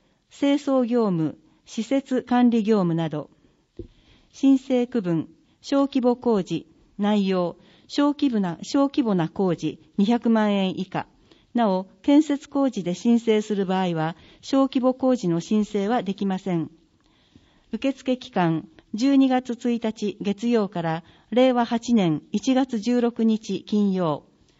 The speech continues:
申請方法、申請書類を財政課契約検査室に持参するか、郵送または宅配便により提出してください。申請書類は市ホームページ、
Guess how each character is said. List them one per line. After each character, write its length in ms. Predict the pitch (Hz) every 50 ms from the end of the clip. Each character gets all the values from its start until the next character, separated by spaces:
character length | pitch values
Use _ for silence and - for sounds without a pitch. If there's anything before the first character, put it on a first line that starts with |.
| _ _ _ _ _ _
申 260 | - - 277 269 269
請 240 | 269 - 254 240 233
方 240 | 226 - 240 214 196
法、 340 | 190 - 160 151 151 - - _ _ _ _ _ _ _
申 300 | - - - 269 262 269
請 220 | - - 254 247
書 140 | 247 - 240
類 300 | 220 233 220 214 190 175
を 180 | 165 165 165 165 - - - _ - 185
財 220 | 214 240 254 262
政 340 | 254 - - 247 240 233 233
課 240 | - 208 208 - - -
契 220 | - 269 269 262
約 260 | 254 254 254 - 247 240
検 260 | - 254 262 262 -
査 140 | 254 254 254
室 200 | - - - 185
に 160 | 180 175 165
持 140 | 165 180 175
参 240 | - 220 214 208
す 120 | 202 - 202
る 120 | 190 190
か、 260 | - - 180 175 180 - - - - - _ -
郵 200 | 240 254 269 269
送 300 | - - 240 226 226 185
ま 120 | 196 220 240
た 140 | 262 247
は 240 | 220 190 180 175 180 - - _ -
宅 240 | 208 214 - 269 269
配 240 | 262 269 262 262
便 240 | 240 247 254 254 254
に 100 | 247 247
よ 120 | 233 226 233
り 140 | 247 202
提 200 | 214 - 220 226
出 300 | 214 - 214 202 - 208
し 60 | 208 -
て 100 | 202 202
く 80 | 202
だ 120 | 190 190 185
さ 180 | - 202 185
い。 160 | 175 160 - - _ _ _ _ _ _ _ _ - _ _
申 260 | - - - 269 285
請 260 | 277 - - 277 277
書 160 | 269 - 277 269
類 220 | 247 220 196 180
は 220 | 170 160 160 170 - - - -
市 260 | - - 277 269 -
ホ 180 | - - 240 247
ー 40 | 240
ム 140 | 240 240
ペ 220 | 233 - 240 220 202
ー 20 |
ジ、 260 | 180 - 170 - -